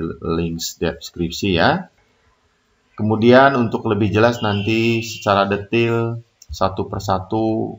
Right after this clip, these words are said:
maksudnya apa, eh, dan lain sebagainya tentang spektrum,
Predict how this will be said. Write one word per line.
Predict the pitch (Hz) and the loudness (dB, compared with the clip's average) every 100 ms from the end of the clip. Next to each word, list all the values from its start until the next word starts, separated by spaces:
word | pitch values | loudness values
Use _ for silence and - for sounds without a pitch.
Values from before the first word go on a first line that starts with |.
| - | -12
maksudnya | 98 90 98 92 101 95 98 | -10 -4 -4 -2 2 2 2
apa, | - 104 104 104 104 104 104 _ _ _ _ _ - | 2 2 4 0 -2 -6 -12 _ _ _ _ _ -4
eh, | 90 90 90 87 | 0 2 2 2
dan | 87 | 2
lain | 87 87 | 0 0
sebagainya | 87 87 85 90 92 98 | -2 0 0 0 0 -2
tentang | 87 87 92 87 87 | -4 -6 -6 -6 -8
spektrum, | - 92 90 - 92 | -6 -6 -6 -4 -2